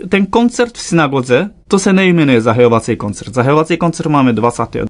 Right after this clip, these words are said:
druhého a dvacátého devátého, protože máme dvě řady. A na druhý zahajovací koncert, což je dvacátého devátého září,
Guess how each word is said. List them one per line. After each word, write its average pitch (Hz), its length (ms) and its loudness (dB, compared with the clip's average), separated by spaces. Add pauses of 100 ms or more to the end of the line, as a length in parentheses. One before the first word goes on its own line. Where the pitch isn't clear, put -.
druhého 151 400 0
a 139 40 -2
dvacátého 113 500 -4
devátého, 120 500 0
protože 117 340 -8
máme - 240 -14
dvě 131 260 -8
řady. 143 240 -2 (180)
A 135 100 2
na 127 120 4 (200)
druhý 190 540 4
zahajovací 165 600 2
koncert, 135 560 -2
což - 280 0
je 117 80 4
dvacátého 160 760 0 (140)
devátého 135 960 0
září, 127 640 0